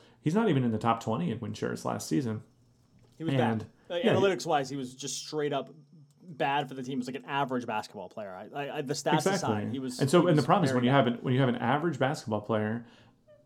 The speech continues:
Speaker 1: touching the ball on every single possession and who's hell-bent on just putting up a triple-double stats-wise, that's gonna cause some, some pretty wild stuff to happen. Now, granted, they also lost Paul George, right? So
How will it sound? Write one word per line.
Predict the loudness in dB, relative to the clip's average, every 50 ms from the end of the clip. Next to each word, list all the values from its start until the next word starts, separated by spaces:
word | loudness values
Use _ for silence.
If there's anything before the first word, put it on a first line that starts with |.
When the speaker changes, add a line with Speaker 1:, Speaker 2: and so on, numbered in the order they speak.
| _ -20 _ _ -20 _ _
Speaker 1:
touching | -2 0 0 0 0 -2
the | 0
ball | 4 4 4 6 6 2 2 0 0
on | 0 0 0
every | 0 0 0 0
single | 0 -2 -2 -2 -2
possession | -4 -4 -2 0 0 0 0 -2 -4 -4 -4 -6 -10 -10 _
and | -2 0 0 0 0 -2 -6 -10 -14 -18 _
who's | -6 -6 -2
hell-bent | 4 4 4 6 6 4 2 0 -2 -4
on | -4 -4
just | -4 -6 -4
putting | -2 -2 -2 -2
up | -2 -4
a | -6
triple-double | -4 -4 -2 -2 -2 0 0 0 0 0 -4
stats-wise, | -4 -4 -4 -2 -2 -2 -4 -2 -2 -2 -2 -2 -4 -8 -14 -20 -20 -20 -20 -20 -20 -6
that's | -2 -2 -2 -2 -4
gonna | -4 -4 -4 -6 -8
cause | -8 -4 -2 0 0 0 -2 -2
some, | -4 -6 -6 -8 -10 -16 _
some | -8 -6 -6 -6
pretty | -6 -2 -2 0 2 2
wild | 2 2 2 2 2 0 0
stuff | 0 -2 -2 -2
to | -2 -6
happen. | -6 -6 -6 -4 -2
Now, | -2 -2 -2
granted, | -2 -4 0 2 2 0 0 -2 -8 -18 -6 _
they | 2 4
also | 4 4 2 2
lost | 0 0 0 0
Paul | 0 0 2 2
George, | 2 2 0 0 -2 -2
right? | -4 -4 -4 -4 -4
So | -2 -2 -2 -2 -2